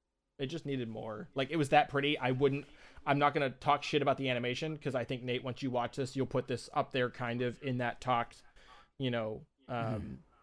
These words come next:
Speaker 1: uh, Comey
Speaker 2: Yeah.
Speaker 1: kind of situation. It's I G, so it's their style of that kind of a thing,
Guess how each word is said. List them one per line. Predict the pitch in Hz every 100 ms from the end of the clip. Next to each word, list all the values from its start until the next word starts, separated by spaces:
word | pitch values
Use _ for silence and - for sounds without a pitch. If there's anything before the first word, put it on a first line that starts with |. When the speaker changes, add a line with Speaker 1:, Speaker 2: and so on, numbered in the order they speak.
| _ _ - - _ _
Speaker 1:
uh, | 120 113 113 113 - _ _
Comey | - 131 127 143 151 - _ - -
Speaker 2:
Yeah. | 135
Speaker 1:
kind | 127 139
of | -
situation. | 165 160 156 156 196 220 - _ _ -
It's | 156 -
I | 170 170
G, | 151 143 170
so | - 135
it's | 131
their | 139 139
style | - - 117 135 151
of | 147
that | 147 151
kind | 175 180
of | 180
a | 190
thing, | 208 202 202